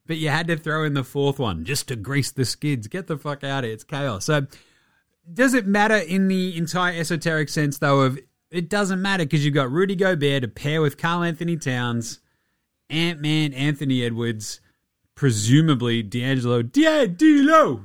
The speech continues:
D'Angelo Russell will be good. It's not gonna matter if, like, suddenly we're giving Utah a bunch of picks in the late twenties.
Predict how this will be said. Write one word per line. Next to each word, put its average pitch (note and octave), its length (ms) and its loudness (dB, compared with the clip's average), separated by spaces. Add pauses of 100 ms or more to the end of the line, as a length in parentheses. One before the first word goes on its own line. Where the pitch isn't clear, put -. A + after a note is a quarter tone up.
(120)
D'Angelo C#3+ 400 0
Russell B2 580 0 (580)
will F#3 300 6
be F#3+ 160 4
good. C#3 380 4 (440)
It's D3 200 -4
not G3 180 0
gonna E3+ 180 -2
matter F3+ 380 0
if, C3 160 -6
like, A#2+ 320 -6
suddenly D#3 320 -2
we're D3 140 2
giving D3 540 2
Utah C#3 680 0 (960)
a B2 80 -4
bunch C3+ 240 0
of B2 80 0
picks D3 260 -6
in C#3 80 2
the B2+ 100 0
late B2+ 240 -4
twenties. F3+ 380 -4